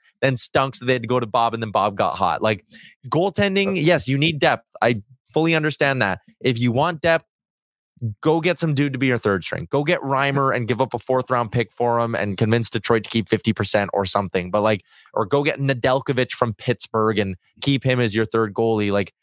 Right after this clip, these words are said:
I just, I don't want to go spend a second round pick to go get Minnesota to keep fifty percent and then try to work the cap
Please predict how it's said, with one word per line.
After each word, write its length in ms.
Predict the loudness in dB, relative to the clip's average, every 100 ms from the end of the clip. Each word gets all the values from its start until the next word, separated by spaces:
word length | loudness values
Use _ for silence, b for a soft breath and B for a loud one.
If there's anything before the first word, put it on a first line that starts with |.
| B B B _
I 200 | -2 0
just, 220 | 0 -2 -2
I 220 | -2 -2 -2
don't 280 | 0 0 -2
want 260 | 0 0 -2
to 80 | 0
go 220 | 2 0
spend 320 | 0 0 2
a 40 |
second 440 | 0 2 2 0 0
round 300 | 0 0 0
pick 320 | 0 0 -2 -20 B -4
to 80 |
go 180 | 0 0
get 160 | 0 0
Minnesota 600 | 0 0 2 2 2 0
to 40 |
keep 240 | 0 -2 0
fifty 260 | -2 -2 -2
percent 480 | -2 2 2 0 -6 _
and 140 | -2 0
then 100 | 0
try 320 | -2 0 0
to 100 | 0
work 240 | 0 -2 -6
the 80 |
cap 360 | -4 0 0